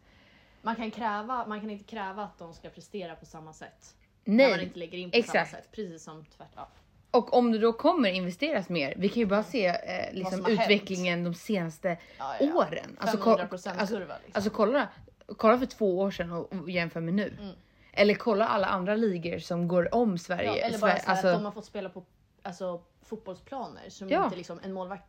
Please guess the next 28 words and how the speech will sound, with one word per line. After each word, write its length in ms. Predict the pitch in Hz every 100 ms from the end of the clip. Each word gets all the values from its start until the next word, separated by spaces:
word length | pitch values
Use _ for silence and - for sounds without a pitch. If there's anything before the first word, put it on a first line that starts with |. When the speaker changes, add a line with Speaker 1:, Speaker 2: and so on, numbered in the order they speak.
| _ _
Speaker 1:
alltså 220 | - 202 208
jag 200 | 226 220
såg 160 | 190
en 80 | 170
match 140 | 160 -
och 60 |
det 100 | 175
var 80 | 180
inte 160 | 202 165
länge 200 | 165 180
sedan, 160 | 160
det 60 | 160
var 80 | 170
Italien 460 | 156 202 170 151
och 100 | 151
den 220 | 165 196 185
ligan 240 | 151 156
blev 100 | 156
professionell 580 | 156 - - - 170 147 -
förra 280 | 160 151 156 - - - - - - _
året. 340 | 214 175 - 214
Speaker 2:
Ja. 200 | 202 180
Speaker 1:
Men 120 | 190
då 100 | 175
var 100 | 185
det 60 | 208
så 100 | -
här, 160 | -